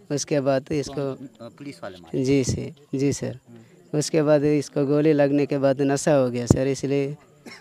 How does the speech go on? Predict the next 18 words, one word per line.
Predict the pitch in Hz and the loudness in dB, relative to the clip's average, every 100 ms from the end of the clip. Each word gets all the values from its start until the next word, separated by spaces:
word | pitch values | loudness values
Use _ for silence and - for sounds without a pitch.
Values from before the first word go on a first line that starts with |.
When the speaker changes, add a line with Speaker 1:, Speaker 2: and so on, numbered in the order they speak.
| - 131 | -12 -10
Speaker 1:
इसको | 127 147 139 135 | -6 -2 0 2
अभी | 135 131 135 - - - - _ - | 0 -4 -10 -12 -20 -20 -20 _ 0
आवाज़, | 143 151 143 - - _ - - _ - - 127 | 2 2 0 -4 -18 _ -20 -20 _ -20 -20 -4
नशा | 151 170 190 170 | 0 0 4 4
हो | 147 | 4
गया | 127 123 | 0 -4
सर। | - 131 | -6 -10
Speaker 2:
नशा | 135 151 | -10 -12
मतलब | 147 - - | -14 -14 -10
बेहोश | 147 143 143 - | -2 6 8 10
हो | 92 | 10
गए? | 85 78 | 6 -2
Speaker 1:
जी, | 139 147 143 | -6 -6 -2
जी, | 127 127 | 0 0
बेहोश | 123 135 131 - | 2 2 2 -2
हो | 120 | -6
गया | 120 117 | -8 -10
सर। | - | -10